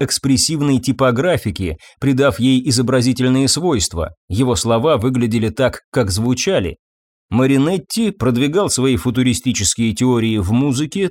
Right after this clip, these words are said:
танцах, кино и текстильной промышленности. Он даже опубликовал поваренную книгу футуриста, где призывал запретить макароны, потому что они делают тело неповоротливым.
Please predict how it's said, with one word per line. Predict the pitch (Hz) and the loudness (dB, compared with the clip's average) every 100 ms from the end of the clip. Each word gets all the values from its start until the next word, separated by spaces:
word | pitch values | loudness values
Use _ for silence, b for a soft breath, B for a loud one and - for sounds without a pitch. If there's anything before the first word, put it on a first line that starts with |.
| - | -2
танцах, | 131 120 113 - 175 - | 2 2 0 -4 -6 -4
кино | 131 117 120 147 - | 0 2 2 0 -2
и | 143 | -4
текстильной | 120 113 - 120 117 123 | -2 -4 -2 -2 0 0
промышленности. | 135 160 196 - 107 98 - 92 - _ _ _ | 0 0 -2 -4 -4 -4 -6 -10 -14 _ _ _
Он | 143 160 | 0 0
даже | 143 175 131 151 | 2 0 2 0
опубликовал | - 135 151 143 135 156 175 143 | 0 -2 0 0 0 2 2 0
поваренную | 139 151 156 151 143 139 | 2 2 2 2 2 0
книгу | 127 147 151 135 | 0 -2 0 0
футуриста, | - 143 151 190 202 - 107 | 0 -2 0 0 0 0 -2
где | 95 113 | -2 -2
призывал | 113 123 113 127 135 | 0 0 2 2 2
запретить | 101 127 143 139 131 104 | 0 0 -2 -2 -2 0
макароны, | 117 127 135 196 190 165 B B | 0 2 2 2 0 -4 B B
потому | 143 175 214 | -4 -2 -2
что | - | -2
они | 175 160 | 0 0
делают | 123 170 185 143 | 0 0 0 -2
тело | - 139 143 | 0 2 2
неповоротливым. | 151 139 143 170 226 - 107 98 | 0 0 0 2 0 0 -2 -2